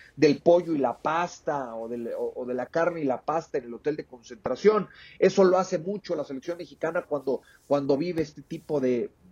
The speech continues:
de veranos. Al no tener esos, esos, esos espacios, eh, dentro de la concentración, bueno, pues creo que lo,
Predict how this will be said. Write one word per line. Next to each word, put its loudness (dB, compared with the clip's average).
de 0
veranos. 2
Al -6
no -4
tener -2
esos, -6
esos, -4
esos -6
espacios, 0
eh, 2
dentro 0
de 4
la -2
concentración, -2
bueno, -2
pues -10
creo -2
que 0
lo, 0